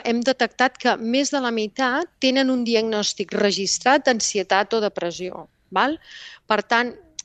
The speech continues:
i això no, no es dona tant amb la població general. Si anem a mirar, per exemple, les dades de l'enquesta de salut de Catalunya,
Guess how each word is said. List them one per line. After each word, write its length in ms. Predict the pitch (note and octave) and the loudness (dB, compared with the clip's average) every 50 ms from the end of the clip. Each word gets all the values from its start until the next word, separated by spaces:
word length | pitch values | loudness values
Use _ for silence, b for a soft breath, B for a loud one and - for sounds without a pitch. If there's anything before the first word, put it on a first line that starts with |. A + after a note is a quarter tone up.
| _ - | _ -6
i 120 | A#3+ G#3+ | 0 2
això 320 | G#3 G#3 - - C#4+ C#4+ C#4 | 2 2 2 2 2 2 4
no, 160 | C4+ C4+ A#3+ - - | 2 0 -2 -2 -4
no 180 | A#3 A#3 A3+ | -2 0 0
es 140 | A3 G3 F#3+ | 0 0 2
dona 300 | - A#3+ A#3 A3+ G#3+ G3 | 2 2 2 2 0 -4
tant 500 | - _ B3+ B3+ B3 A#3+ C4 D4+ F4 D#4+ | 0 _ 2 2 4 2 0 -4 -8 -8
amb 160 | - G#3+ G#3+ G#3 | -6 -6 -2 0
la 120 | G3+ G3 | -2 -2
població 640 | - A3 F#3 G3 F#3 F3+ - - - G#3+ A3 A#3+ A#3+ | -2 -4 -6 -4 -4 -4 -6 -6 -2 0 0 0 0
general. 540 | A3 - G#3+ G3 F#3 F#3 F#3 F3+ F3 E3 D#3+ | 0 -2 -6 -4 -4 -2 0 0 0 0 -2
Si 160 | - - - F#3+ | -4 -6 -6 -4
anem 180 | F#3+ G3 G#3+ | -2 0 0
a 60 | A3 | 0
mirar, 260 | G#3+ A3 G#3+ G#3 G3+ G3 | -2 0 -2 -2 -2 -2
per 140 | F#3+ F#3 | -2 -4
exemple, 440 | F#3 F3+ F3+ G#3 G#3+ G3+ F#3+ - D#3+ D3+ | -4 -6 -6 -6 -6 -6 -6 -6 -4 -4
les 200 | D3+ D3+ D3+ - | -4 -6 -6 -4
dades 280 | F3+ E3+ E3 F3+ F3 - | -4 -2 -2 -4 -4 -2
de 60 | F3+ | -2
l'enquesta 440 | E3+ E3+ E3+ - E3+ E3 - - F3+ | -2 -2 -4 -6 -8 -8 -6 -6 -4
de 40 | F3 | -4
salut 320 | E3 - E3+ F3 F3 E3+ | -4 -6 -6 -6 -6 -6
de 100 | D#3+ F3 | -6 -6
Catalunya, 640 | - E3+ E3 - E3 E3+ F3+ F#3 F#3 F3 E3 D#3 E3+ | -4 -4 -2 -2 0 0 0 -2 -2 -4 -6 -8 -10